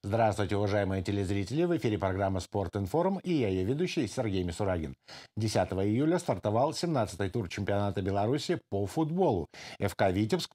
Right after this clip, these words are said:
свой поединок провел в воскресенье, двенадцатого июля. Соперником подопечных Сергея Ясинского стал гродненский "Неман", который до этого одержал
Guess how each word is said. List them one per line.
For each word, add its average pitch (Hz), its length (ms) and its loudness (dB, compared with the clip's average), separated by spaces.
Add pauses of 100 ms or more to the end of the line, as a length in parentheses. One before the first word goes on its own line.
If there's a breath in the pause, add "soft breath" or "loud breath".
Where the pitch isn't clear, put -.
(120)
свой 95 360 0
поединок 180 520 2
провел 123 440 2 (160 loud breath)
в 151 60 -2
воскресенье, 170 640 0
двенадцатого 113 600 0
июля. 87 360 2
Соперником 139 640 2
подопечных 123 520 0
Сергея 120 460 2
Ясинского 180 500 0 (220 loud breath)
стал 175 320 0
гродненский 175 600 0
"Неман", 110 360 2
который 92 320 -2
до 90 140 2
этого 143 340 2
одержал 107 520 2